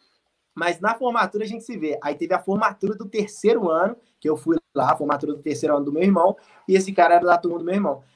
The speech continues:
Essa meni-, ela, ela lembrou dessa história, cara. Ela lembrou, essa mãe lembrou e virou pra mim e falou assim, "Olha, você lembra que eu te falei aquilo, que eu ia ou te agradecer ou te encher de palavra?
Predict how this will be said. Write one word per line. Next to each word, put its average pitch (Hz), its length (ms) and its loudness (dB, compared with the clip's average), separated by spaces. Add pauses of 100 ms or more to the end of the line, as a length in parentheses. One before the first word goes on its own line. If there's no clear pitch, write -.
(100)
Essa 147 260 -2
meni-, 160 260 -4
ela, 139 300 -2
ela 160 220 4
lembrou 180 400 4
dessa 170 180 0
história, 131 360 -2
cara. 131 300 2 (200)
Ela 143 160 4
lembrou, 165 560 0 (180)
essa 135 260 -2
mãe 147 180 -2
lembrou 160 320 0
e 175 80 -2
virou 175 180 -2
pra 175 160 0
mim 165 120 -4
e - 20 -18
falou 185 160 -4
assim, 160 320 -8 (120)
"Olha, 147 340 6
você 143 120 -4
lembra 175 200 2
que 156 60 -8
eu 147 40 -10
te - 80 -10
falei 151 180 2
aquilo, 175 260 2
que 160 120 -8
eu 156 100 -2
ia 156 200 0
ou 185 140 2
te - 120 0
agradecer 165 540 -2 (200)
ou 180 140 6
te 196 160 -2
encher 180 220 2
de 185 80 -2
palavra? 156 500 2